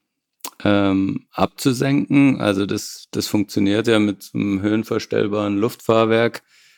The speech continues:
Ähm, das hat zum Beispiel der Porsche Taycan und der Audi e-tron G T. Also die sind schon per se flach, aber die wollen ja auch sehr schnell fahren und deswegen lohnt sich's da dann nochmal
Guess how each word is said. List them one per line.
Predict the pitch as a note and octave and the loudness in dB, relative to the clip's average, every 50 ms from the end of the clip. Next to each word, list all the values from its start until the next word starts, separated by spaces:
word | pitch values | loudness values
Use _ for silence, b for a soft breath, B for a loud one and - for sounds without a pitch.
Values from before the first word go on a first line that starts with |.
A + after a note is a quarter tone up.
| b b b _ - | b b b _ -8
Ähm, | - G#2 G2 G2 G2 G2 G2 G2 G2 G2+ G2 G2 G2+ F#2+ - B B B B B B B B | -4 -2 0 0 0 0 0 0 2 2 2 2 0 -2 -6 B B B B B B B B
das | B - F#2+ - | B -4 0 2
hat | G#2 F#2+ F#2 - - | 2 2 2 0 -2
zum | - - G#2 F#2 | 0 2 2 4
Beispiel | F#2 F2+ F#2+ G2+ - - - G#2 | 4 2 2 0 0 0 0 0
der | F#2+ F#2+ | 2 2
Porsche | - - G2+ G2 G2 - - F#2 | 2 2 2 0 2 0 -2 -2
Taycan | - - F#2 F#2+ G2+ - - G#2+ G2+ G2 G2 | 0 0 0 0 0 0 0 0 0 0 0
und | G2 G2 G2 F#2+ F#2 F#2 - - - - - _ - | 0 0 0 0 -2 -4 -8 -14 -18 -20 -16 _ -8
der | A2 G#2+ G2 G2 G#2 | -6 -6 -2 0 2
Audi | G2 G2+ G2+ G2 G2+ | 2 2 2 0 -2
e-tron | - G#2 G#2+ G#2+ - - - G#2 G#2 G#2 G2+ | 0 0 -2 -2 -4 -4 -4 -2 0 -2 -2
G | F#2+ F#2+ G2 F#2 | 0 -2 -2 -4
T. | - - G2+ G2 G#2+ A2+ A#2+ A#2+ | -2 0 0 2 4 4 2 2
Also | A#2 A2 G#2 F#2+ G2 G2 | 2 0 0 0 -2 -2
die | F2+ G#2 G#2 G2 | -2 -2 -2 -4
sind | - - - A#2 A2 G2 F2+ - _ - - | -4 -6 -6 -4 -4 -4 -6 -6 _ -20 -6
schon | - - G#2 G#2 G2 | -2 0 2 2 4
per | G#2+ G#2 G2 F#2+ | 4 4 4 4
se | F2+ F2+ F#2+ G2+ A2+ B2+ C#3 C3 - b b b b b b b | 2 2 2 2 2 2 0 -2 -4 b b b b b b b
flach, | - - A2+ G#2+ A#2 C3 - - - - - | -4 0 2 2 2 2 0 -4 -12 -14 -8
aber | - G#2 G#2 G#2 G2+ G#2+ A2 A2 G#2+ G#2+ A2 A2+ - D#3 | -4 -2 -2 0 0 0 0 0 0 0 0 -2 -4 -8
die | - - G#2 G2 G2+ G#2 G2+ F#2 | -12 -16 -14 -10 -6 -6 -2 2
wollen | F#2+ G2 G#2 A2 A#2 | 2 2 4 2 0
ja | A2+ A2 G#2+ | 0 0 0
auch | G#2 G#2+ G#2+ G#2 | 0 0 -2 -2
sehr | - - - G2+ G2+ G2+ | -4 -2 0 0 0 0
schnell | - - G2+ G2+ G#2 G#2 | 0 0 0 0 0 -2
fahren | - - F#2 F2+ F#2+ G2+ A#2 B2 A#2+ | -2 -2 0 0 0 0 0 -2 -2
und | G#2+ F#2 | -2 -2
deswegen | G2+ F#2+ - G#2+ G#2+ G#2 G#2 | -2 -2 -2 -2 0 0 0
lohnt | G2+ G2 G2+ G#2+ G#2+ | 0 0 0 -2 -4
sich's | - - G2+ - | -4 -6 -8 -6
da | - G2+ G2+ G2+ | -4 -4 -2 -2
dann | G2+ G2 G2 | -2 -2 -2
nochmal | G#2 G2+ G#2+ A2+ G2+ G2+ G2+ G2 - | -2 -2 -2 0 0 0 0 -2 -4